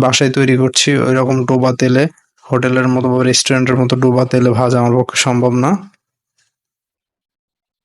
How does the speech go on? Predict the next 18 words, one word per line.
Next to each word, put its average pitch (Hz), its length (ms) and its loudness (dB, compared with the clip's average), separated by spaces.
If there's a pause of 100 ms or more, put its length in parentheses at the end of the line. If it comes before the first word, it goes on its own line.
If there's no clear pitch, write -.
(2250)
এক 123 160 -4
পাশ 123 200 0
হয়ে 123 200 0
গেলে 127 180 0
আর 123 120 0
এক - 120 -10
পাশে 123 220 -4
উল্টে 127 280 0
দিচ্ছি। 123 300 -2 (2500)
দেখুন 131 380 0
ফ্রেন্ডস, 180 260 -2 (300)
কত 123 120 -2 (120)
সুন্দর 123 280 0
একটা 127 200 -4
গোল্ডেন 123 360 0
কালার 123 280 0
চলে 123 220 0
এসছে। - 180 -4